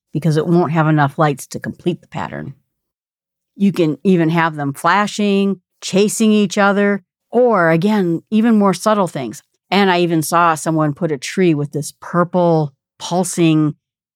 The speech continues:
pattern that was going on. It was just beautiful and really neat. So what you can do with twinkly lights is almost never ending. You can draw out your own patterns. Some people lamented a bit that it only remembers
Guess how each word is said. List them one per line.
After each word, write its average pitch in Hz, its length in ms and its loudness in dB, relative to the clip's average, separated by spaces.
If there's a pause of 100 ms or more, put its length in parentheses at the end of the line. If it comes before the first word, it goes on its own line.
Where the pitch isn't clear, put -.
(160)
pattern 226 420 0
that 165 140 0
was 151 160 -4
going 143 220 -2
on. 139 80 -4
It 139 40 -6
was 135 140 -10
just - 340 -6
beautiful 156 760 -2 (200)
and 170 240 2
really 185 320 4
neat. 165 320 0 (300)
So 185 220 2
what 196 320 0
you 302 100 2
can 170 220 0
do 185 220 2
with 247 140 2
twinkly 156 420 -4
lights 143 340 -4
is 165 160 -6
almost 208 420 0
never 180 300 2
ending. 170 500 -2 (360)
You 214 100 0
can 202 220 0
draw 180 320 2
out 185 100 0
your 175 180 -2
own 185 280 2
patterns. 208 640 -2 (340)
Some 285 220 -2
people 285 320 2
lamented 196 480 0
a 214 40 2
bit 220 220 0
that 180 280 0
it 185 200 -4
only 202 300 2
remembers 190 680 0